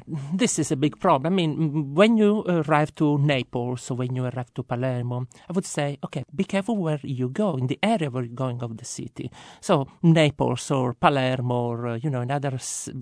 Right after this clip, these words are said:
you know, south part of Italy cities could be exactly the same of New York or Boston or another town. Theft, yes, this, uh, could be a big, uh, problem, but of course, if you don't go with, uh, jewelry, you know, uh, or with, uh,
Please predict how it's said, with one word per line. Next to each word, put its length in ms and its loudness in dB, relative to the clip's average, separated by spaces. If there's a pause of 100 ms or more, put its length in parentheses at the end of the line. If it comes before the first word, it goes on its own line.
(180)
you 100 2
know, 160 4
south 380 -2
part 200 -2
of 140 -4
Italy 320 -2
cities 540 -2
could 180 -2
be 160 2 (240)
exactly 420 0
the 120 2
same 580 0
of 200 -4
New 260 2
York 420 0
or 60 -2
Boston 580 -4
or 260 -4
another 360 -6 (100)
town. 320 -8 (500)
Theft, 300 6 (140)
yes, 400 2
this, 320 -2
uh, 200 6
could 200 2
be 140 6
a 40 2
big, 320 0
uh, 140 4 (320)
problem, 500 4
but 160 -4
of 140 -16
course, 260 4
if 160 -2
you 80 4
don't 220 2
go 180 0
with, 340 -4
uh, 80 2 (220)
jewelry, 640 8
you 120 4
know, 280 4 (240)
uh, 300 -2
or 80 2
with, 260 -2
uh, 80 0